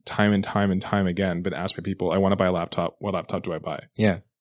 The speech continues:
Speaker 1: And it always comes down to, like you said, the same questions, like, "How much do you wanna spend?" 'Cause you can spend, you can buy a hundred laptops for under a thousand dollars, but
Speaker 2: Yeah.
Speaker 1: like, it,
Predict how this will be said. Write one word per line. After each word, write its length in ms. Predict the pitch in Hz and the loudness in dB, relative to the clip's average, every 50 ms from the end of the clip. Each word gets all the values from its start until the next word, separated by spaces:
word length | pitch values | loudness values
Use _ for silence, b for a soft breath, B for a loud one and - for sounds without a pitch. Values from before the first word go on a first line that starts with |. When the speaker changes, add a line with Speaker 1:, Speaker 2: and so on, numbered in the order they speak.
| _ _ - | _ _ 0
Speaker 1:
And 140 | - 107 104 | 4 4 4
it 60 | 95 | 6
always 320 | - 107 110 110 110 107 - | 6 6 8 8 6 4 2
comes 220 | - 110 101 - | 2 2 2 4
down 200 | - 101 92 90 | 4 4 4 4
to, 80 | 87 82 | 2 0
like 140 | 92 - | -2 -4
you 60 | - 95 | -2 2
said, 160 | - 110 87 | 2 2 2
the 60 | 85 85 | 2 2
same 200 | - - 95 90 | 2 2 2 2
questions, 380 | - - 95 90 - 85 80 | 2 2 0 2 0 -2 -2
like, 140 | - 69 - | -4 -4 -4
"How 100 | - 90 | -2 0
much 140 | 87 92 92 | 0 0 0
do 40 | - | 0
you 40 | 90 | 0
wanna 120 | 90 87 | 0 0
spend?" 300 | - - 78 67 - - _ _ _ _ _ _ _ | -2 -4 -6 -6 -8 -12 _ _ _ _ _ _ _
'Cause 160 | - - 90 | 0 2 4
you 120 | 95 101 98 | 4 4 4
can 100 | 101 95 | 4 2
spend, 320 | - - 95 92 90 82 | 2 2 2 2 4 4
you 60 | 101 | 4
can 140 | 110 - 110 | 4 6 6
buy 240 | 104 101 98 92 85 | 6 6 4 4 2
a 100 | 80 - | -2 -2
hundred 300 | - - 113 117 117 110 | 2 4 6 6 6 6
laptops 500 | 113 113 110 - - 95 87 85 - - | 6 4 4 2 2 0 0 0 -4 -2
for 140 | - 92 - | -2 0 2
under 320 | - 95 95 90 92 90 87 | 4 4 4 6 4 4 2
a 40 | |
thousand 360 | 76 - 95 87 87 85 90 85 | 2 0 0 0 0 0 0 -2
dollars, 400 | 87 90 87 80 - - - - | 0 0 0 -2 -4 -8 -10 -6
but 120 | - - 160 | -4 0 2
Speaker 2:
Yeah. 160 | 104 87 85 - - | 2 2 0 -2 -4
Speaker 1:
like, 100 | 101 - | -6 -6
it, 160 | - - 98 | -6 -10 -10